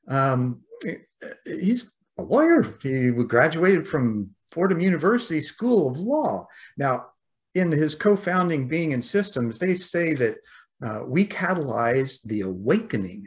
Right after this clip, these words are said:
of individuals to their agency, voice, value, and generative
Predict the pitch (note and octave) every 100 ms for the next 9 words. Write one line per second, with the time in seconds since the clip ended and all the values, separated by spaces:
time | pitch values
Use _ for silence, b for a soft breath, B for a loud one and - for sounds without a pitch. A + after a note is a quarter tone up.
0 | - A2+ G#2+ D#3 G#3+ A#3 C#3 B2+ B2+ C3
1 | C3 B2+ - G#2+ F#2 - - D3+ F3 F3+
2 | F3+ F#3+ F#3+ F#3 B B - G#2 B2 D3
3 | E3 E3 - - _ _ _ _ G#2 A2+
4 | C#3 F3 F3 F3 F3+ F#3 - b b _
5 | - A#2 G#2+ F#2+ G2 - F3+ C#4 D#3 A2
6 | - G2+ F#2+